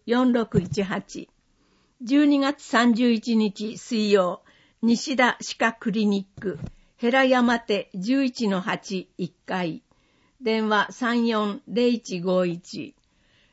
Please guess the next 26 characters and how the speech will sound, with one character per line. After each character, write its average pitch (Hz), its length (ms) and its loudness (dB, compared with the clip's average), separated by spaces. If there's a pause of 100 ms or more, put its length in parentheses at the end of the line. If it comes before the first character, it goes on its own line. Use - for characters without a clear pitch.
令 277 220 6
和 277 120 6
八 254 320 -4
年 208 320 -2
一 220 240 -6
月 262 280 -4
二 220 260 -6
日 208 180 -2
金 214 320 0
曜。 185 380 0 (420)
川 247 320 0
野 240 260 0
歯 - 200 -12
科、 190 220 -2 (300)
子 247 140 0
ど 262 120 6
も 247 220 4
矯 247 280 0
正 240 240 0
歯 - 160 -8
科 196 140 -4
ク - 180 -4
リ 190 160 0
ニ 185 160 -2
ッ - 160 -20
ク。 - 220 -10